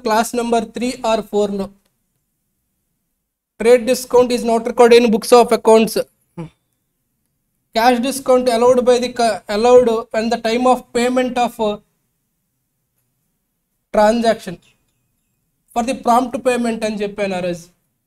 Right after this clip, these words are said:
It is recorded in the books of accounts.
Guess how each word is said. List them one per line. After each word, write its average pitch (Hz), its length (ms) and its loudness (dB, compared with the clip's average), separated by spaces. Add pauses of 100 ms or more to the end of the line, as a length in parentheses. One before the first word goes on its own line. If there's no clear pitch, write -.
(960)
It 208 120 -2
is 240 80 -2 (100)
recorded 262 380 4
in 262 100 -2
the 262 100 -4
books 233 260 -8
of 240 180 -6
accounts. 208 360 -4